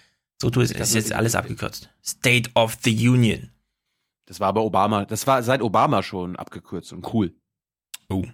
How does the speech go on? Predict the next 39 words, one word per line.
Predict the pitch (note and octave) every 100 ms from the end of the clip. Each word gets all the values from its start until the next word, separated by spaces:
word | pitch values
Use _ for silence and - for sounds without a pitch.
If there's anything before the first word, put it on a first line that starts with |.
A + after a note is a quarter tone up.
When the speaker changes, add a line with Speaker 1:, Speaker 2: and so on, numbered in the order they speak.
| _
Speaker 1:
ich | _
hab's | - -
jetzt | B2 A#2
das | -
erste | - -
Mal | -
gelesen. | A2 - - - _ _ _ _ _ _ _ _ _
Äh, | - E2+ - - - -
weil | G#2
ich | G2 G#2
halt | G2 - -
Trump | - F#2+ G#2+ -
auf | G2
Social | G#2 G#2+ G2+
Media | G#2 A#2 G2+
folge | - F#2+ G2
und | F#2+ G2 G2
dort | -
wurde | G2
es | G#2
überall | - G2+ - F#2
so | F#2
geteilt | - - F#2+ G2
von | - -
ihm. | F#2 A2
Das | - - - _ _ _ _ _ _ - -
Speaker 2:
Hast | - B2+ A2
Speaker 1:
Obama | - G2
Speaker 2:
du, | A2
hast | A#2+
Speaker 1:
hat |
Speaker 2:
du | B2
Speaker 1:
ja |
Speaker 2:
sie | G#2
Speaker 1:
nicht | G#2
Speaker 2:
denn | G2+
ge-, |
Speaker 1:
getwittert. | A2 G2+
Speaker 2:
ha-, | G#2+